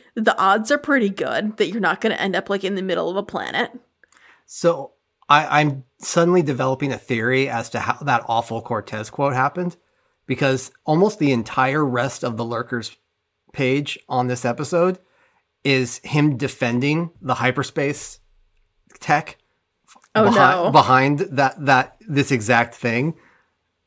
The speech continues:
Speaker 2: and, like, getting a little bit testy with people trying to, like, make sense of the hyperspace,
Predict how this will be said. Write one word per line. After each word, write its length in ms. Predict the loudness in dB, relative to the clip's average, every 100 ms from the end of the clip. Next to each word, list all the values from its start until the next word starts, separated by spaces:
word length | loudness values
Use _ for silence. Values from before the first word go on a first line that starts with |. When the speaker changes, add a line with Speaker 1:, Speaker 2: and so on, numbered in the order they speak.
| _ -2
Speaker 2:
and, 260 | 0 2
like, 360 | 0 0 -2 -10 _ -8
getting 360 | 0 4 4 2
a 100 | 2
little 240 | 4 4 4
bit 240 | 0 -2
testy 600 | -2 -2 0 0 0 -2
with 480 | -2 0 0 -2 -4
people 280 | -2 0 -2
trying 380 | 0 0 0
to, 100 | 0
like, 240 | 0 -2 -2
make 220 | -6 -4
sense 280 | -4 -4 -4
of 140 | -8
the 120 | -6
hyperspace, 720 | -6 -4 -6 -6 -4 -4 -8